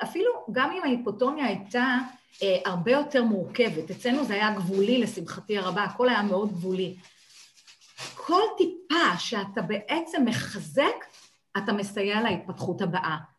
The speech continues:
כי אנחנו יודעים שברגע שיש התפתחות מוטורית תק-, אה, תקינה, יש התפתחות רגשית תקינה, יש התפתחות קוגניטיבית וחברתית תקינה. ככה זה הולך בנושא של התפתחות הילד. ומשם זה בא. ומשם אמרתי, "אוקיי,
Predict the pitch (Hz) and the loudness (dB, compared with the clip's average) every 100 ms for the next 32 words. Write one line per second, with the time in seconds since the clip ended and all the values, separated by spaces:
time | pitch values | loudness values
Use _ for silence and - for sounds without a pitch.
0 | _ 202 190 - 190 269 349 - 208 180 | _ -4 -2 -2 -2 -2 -2 -2 -2 -4
1 | - 170 196 262 330 269 277 320 - - | -10 -4 -2 0 0 -2 -4 -6 -8 -8
2 | 262 262 214 254 277 - - - 233 190 | -4 -2 0 2 0 -4 -16 -14 -8 -6
3 | 190 - 185 214 320 - - _ 226 240 | -8 -6 -2 0 0 -2 -12 _ 0 0
4 | 302 - - - - 262 - 330 - 339 | -2 -6 -10 -6 -4 -2 -2 -4 0 -2
5 | - - 320 339 403 - _ 226 247 254 | -2 -4 -2 -2 -2 -8 _ 2 2 0
6 | - 247 - 277 - 208 196 196 196 330 | -4 -6 -2 -2 0 0 0 -2 0 2
7 | 392 403 208 185 160 180 247 220 - 170 | 2 0 -4 -4 -4 -4 -4 -4 -6 -8
8 | 160 160 - - 285 294 247 226 214 226 | -6 -8 -14 -2 0 0 0 0 0 -2
9 | 202 190 185 208 202 196 196 202 - 165 | -4 -6 -6 -6 -6 -6 -8 -12 -10 -8
10 | 180 165 160 165 165 _ _ 180 202 196 | -6 -6 -6 -8 -10 _ _ -6 -4 -2
11 | 254 269 262 240 247 - - - - - | 0 0 -2 -2 -2 -4 -10 -18 -18 -10
12 | 180 214 214 220 311 349 381 - _ - | -2 2 2 0 -4 -4 -8 -18 _ -10
13 | 196 226 247 226 240 - 196 170 | -2 -2 -2 -2 -2 -2 -4 -4